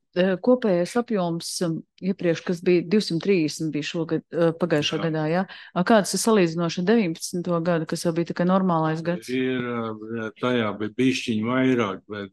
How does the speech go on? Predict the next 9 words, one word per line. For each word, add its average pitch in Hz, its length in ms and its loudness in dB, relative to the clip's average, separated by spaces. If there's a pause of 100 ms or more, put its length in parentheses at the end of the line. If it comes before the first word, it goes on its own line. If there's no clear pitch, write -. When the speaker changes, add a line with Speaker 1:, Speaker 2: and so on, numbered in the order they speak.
Speaker 2:
bija 117 320 -4
proporcija 117 720 -4
savādāk, 127 800 -2
bija 110 220 -6
vairāk 117 420 -2 (140)
ārzemnieku 120 1000 -4
un 104 160 -8
mazāk 107 480 -6
Latvijas 113 480 -6